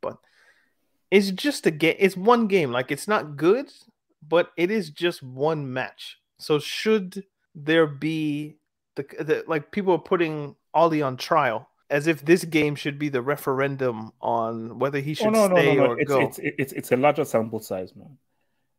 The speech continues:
Speaker 2: It's a larger sample size of not great performances, you know? Like, if not for that penalty save, they drop points against West Ham. Even, I think, the game against, it's, um, who did they play? It's the game that they drew.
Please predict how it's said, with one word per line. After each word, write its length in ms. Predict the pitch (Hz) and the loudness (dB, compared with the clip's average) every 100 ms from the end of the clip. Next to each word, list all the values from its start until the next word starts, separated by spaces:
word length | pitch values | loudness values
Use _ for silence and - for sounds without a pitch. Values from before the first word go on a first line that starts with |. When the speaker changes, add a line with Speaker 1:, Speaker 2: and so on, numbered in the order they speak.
| _ | _
Speaker 2:
It's 220 | 131 - | -8 -4
a 60 | 127 | 2
larger 220 | 127 127 | 4 4
sample 220 | 127 120 | 0 -2
size 200 | 117 113 - | 0 -2 -2
of 300 | 113 101 - _ _ _ _ _ - | -4 -4 -6 _ _ _ _ _ -10
not 360 | 104 113 113 - | -2 0 0 -2
great 280 | 113 113 - - | -4 -4 -4 -16
performances, 840 | - - 117 113 107 - - - _ _ - | -14 -6 -4 -4 -8 -16 -20 -20 _ _ -6
you 160 | 113 | -4
know? 240 | 98 98 - _ _ - | -4 -8 -16 _ _ -6
Like, 260 | 120 107 - | 4 4 4
if 180 | 147 147 | 0 0
not 180 | 135 123 | -2 -2
for 160 | - | -2
that 220 | 110 113 - | 0 0 -2
penalty 320 | 117 113 117 | -6 -4 -6
save, 380 | 107 101 92 - _ _ _ _ - | -8 -6 -8 -10 _ _ _ _ -4
they 100 | 107 | -4
drop 340 | 107 120 117 | 0 0 -2
points 260 | - 117 113 | -2 -4 -2
against 260 | 107 110 107 | -6 -6 -6
West 260 | 104 - | -8 -6
Ham. 180 | 110 98 _ _ _ - | -8 -8 _ _ _ 0
Even, 260 | 123 131 139 | 2 2 0
I 60 | |
think, 340 | - 143 131 123 110 | 0 -2 -2 -6 -6
the 100 | 110 | -4
game 220 | 120 123 | 0 0
against, 280 | 120 113 110 | -2 -4 -8
it's, 240 | 123 - - | -12 -16 -6
um, 720 | 104 98 95 92 90 90 98 _ _ _ - - _ _ _ _ _ | -2 0 0 -4 -8 -16 -18 _ _ _ -20 -20 _ _ _ _ _
who 80 | |
did 160 | 160 165 | -16 -14
they 100 | 156 | -14
play? 240 | - 165 - | -14 -16 -14
It's 260 | 160 - _ _ - | -18 -20 _ _ -10
the 120 | 120 | -6
game 320 | 120 131 131 120 | -4 -2 -2 0
that 140 | 107 | -2
they 100 | 104 | -2
drew. 320 | 104 120 104 | -6 -6 -6